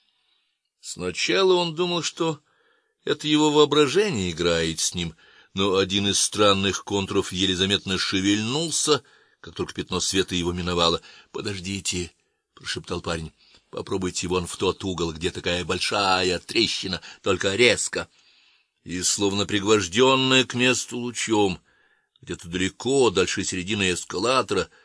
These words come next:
замерло на мгновение что-то большое, костлявое, а потом вдруг ринулось вниз.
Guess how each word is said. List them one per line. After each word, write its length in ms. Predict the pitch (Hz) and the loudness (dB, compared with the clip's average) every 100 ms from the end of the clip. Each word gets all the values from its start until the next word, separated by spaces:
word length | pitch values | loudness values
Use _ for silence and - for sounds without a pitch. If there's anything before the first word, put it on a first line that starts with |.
| _ _ _ | _ _ _
замерло 600 | - 80 110 117 101 98 | -16 0 2 4 2 2
на 100 | 101 | 0
мгновение 440 | 98 87 95 95 92 | 0 -2 0 0 -2
что-то 240 | - 85 | -4 -4
большое, 800 | 80 82 - - 143 127 107 80 - _ _ | -2 -2 -2 -2 2 2 2 -2 -6 _ _
костлявое, 1040 | - 82 - - 85 90 110 98 87 82 - _ - | -8 -6 -4 -6 -2 0 2 4 2 -2 -6 _ -20
а 40 | |
потом 200 | - 87 | -8 -6
вдруг 280 | 85 82 - | -6 -8 -8
ринулось 640 | 80 156 143 90 73 - | -4 -4 -4 -6 -6 -8
вниз. 400 | 76 80 80 - | -8 -12 -12 -14